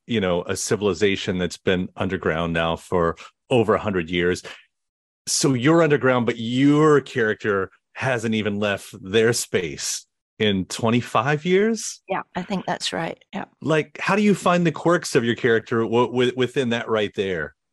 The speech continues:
Speaker 2: Do you know, one of the things you cannot act as a, as a, no actor can act is time.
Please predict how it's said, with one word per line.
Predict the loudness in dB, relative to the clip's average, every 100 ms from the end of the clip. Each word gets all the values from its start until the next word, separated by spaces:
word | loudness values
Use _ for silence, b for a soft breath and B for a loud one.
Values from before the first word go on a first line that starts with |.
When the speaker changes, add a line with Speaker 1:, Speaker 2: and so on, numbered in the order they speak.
| _ _
Speaker 2:
Do | -2
you | 2
know, | 2
one | 2 0
of | 0
the | 0
things | 0 0 0 -4
you | -4
cannot | -6 -2 0 0 -2
act | -4 -6 -8 -8
as | -8
a, | -10 _
as | -8 -6
a, | -8 -10 -8 -4
no | 0 2 0
actor | -2 -6 -10
can | -6 -4
act | -4 -8 -8
is | -6 -6
time. | -4 -4 -4 -8 -14